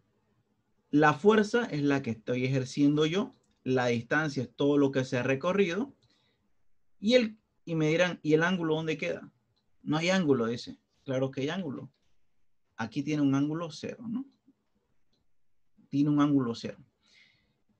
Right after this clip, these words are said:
El coseno de cero es uno.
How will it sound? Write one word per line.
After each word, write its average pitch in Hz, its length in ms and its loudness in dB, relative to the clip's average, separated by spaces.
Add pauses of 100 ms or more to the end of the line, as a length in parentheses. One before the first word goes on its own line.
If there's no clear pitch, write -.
(240)
El 185 200 6
coseno 196 480 6
de 135 120 6
cero 233 420 4 (1300)
es 151 280 -2
uno. 127 300 -2